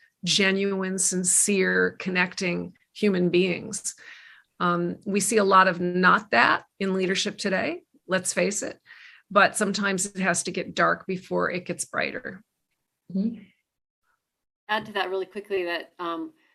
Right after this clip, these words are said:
Speaker 3: you know, one thing Wendy mentioned about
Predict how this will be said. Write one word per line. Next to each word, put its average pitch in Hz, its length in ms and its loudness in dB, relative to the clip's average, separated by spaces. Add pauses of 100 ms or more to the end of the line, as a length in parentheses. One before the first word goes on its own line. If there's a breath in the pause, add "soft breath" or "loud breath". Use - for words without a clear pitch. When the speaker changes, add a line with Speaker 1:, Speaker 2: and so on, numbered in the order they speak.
(140)
Speaker 3:
you 196 80 -6
know, 180 160 0
one 202 260 -4
thing 196 380 -6
Wendy 185 600 -6
mentioned 185 500 -8 (340)
about 175 440 -6